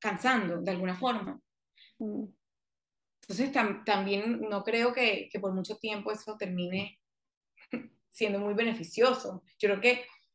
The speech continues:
Speaker 1: hay algo, eh, súper importante que recordar en la meditación, que creo que es una de las preocupaciones cuando se integra en nuestro mundo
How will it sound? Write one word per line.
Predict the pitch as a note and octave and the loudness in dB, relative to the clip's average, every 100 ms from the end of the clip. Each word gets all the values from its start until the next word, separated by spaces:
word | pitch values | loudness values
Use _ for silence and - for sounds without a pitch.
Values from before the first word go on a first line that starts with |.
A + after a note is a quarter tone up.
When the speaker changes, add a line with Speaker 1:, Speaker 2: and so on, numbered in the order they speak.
| _ | _
Speaker 1:
hay | G3+ F#3+ | 2 4
algo, | A3+ A3+ A3 G3+ A#3 A#3 - - | 4 4 4 4 0 0 -6 -2
eh, | G#3 F#3+ | 0 0
súper | - G#3+ G#3 | 0 0 0
importante | G3+ F#3+ F3+ F3+ F3 G3 | 2 0 0 -2 -2 -2
que | A#3 | -2
recordar | - G#3 - F3 E3+ F3+ E3+ F#3+ - _ _ _ _ _ _ G#3+ | 0 -2 0 -2 4 6 6 2 -6 _ _ _ _ _ _ 0
en | A3+ | 2
la | |
meditación, | F#3+ F3+ E3+ E3+ E3+ G3 F3 F3+ F3+ - _ - | 4 2 0 -2 0 0 0 -2 -8 -16 _ 4
que | A3 G3 | 4 6
creo | F#3+ | 4
que | F3+ | 4
es | G3+ | 0
una | G#3+ | 2
de | B3 | 2
las | B3 | 2
preocupaciones | G#3 F#3+ F3+ F3+ E3+ F#3 | -4 -4 -6 -4 -4 -4
cuando | A#3+ A3 | -2 -2
se | G#3 F3+ | -2 -2
integra | F3 E3+ G3+ F#3 F#3 F#3+ F#3+ G#3 - _ _ _ _ _ - - | -4 2 4 4 2 2 2 0 -8 _ _ _ _ _ -16 -2
en | G3 F#3 F3+ F3 F3+ | 2 2 2 -2 -4
nuestro | G3 F3+ - F#3 | -4 -4 0 2
mundo | F#3 F#3+ F#3+ F#3+ G3 | 2 0 -2 4 4